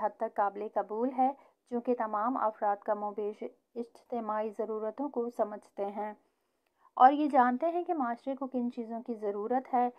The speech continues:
خاص طور سے جس معاشرے میں ہم زندگی بسر کر رہے ہیں اور ہم سے پہلے جس معاشرے میں ہمارے آباء و اجداد زندگی بسر کرتے تھے۔ یقیناً ایسا قانون اور حاکم موجود تھا جو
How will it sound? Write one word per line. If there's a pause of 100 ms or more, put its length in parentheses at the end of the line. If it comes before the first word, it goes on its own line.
(340)
خاص
طور
سے
جس
معاشرے
میں
ہم
زندگی
بسر
کر
رہے
ہیں (360)
اور
ہم
سے
پہلے
جس
معاشرے
میں
ہمارے
آباء
و
اجداد (380)
زندگی
بسر
کرتے
تھے۔ (220)
یقیناً
ایسا
قانون (360)
اور (140)
حاکم
موجود
تھا (100)
جو